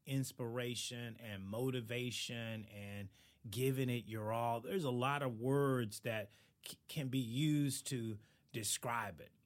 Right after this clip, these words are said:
right? The younger cool cats like to use the word hustle. "I'm on my grind,"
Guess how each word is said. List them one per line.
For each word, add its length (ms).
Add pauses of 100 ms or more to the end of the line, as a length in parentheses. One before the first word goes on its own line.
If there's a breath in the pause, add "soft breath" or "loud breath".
right? 300 (340 loud breath)
The 80
younger 560 (260 soft breath)
cool 460
cats 640
like 240
to 100
use 340
the 80
word 360
hustle. 800 (320 soft breath)
"I'm 160
on 140
my 220
grind," 920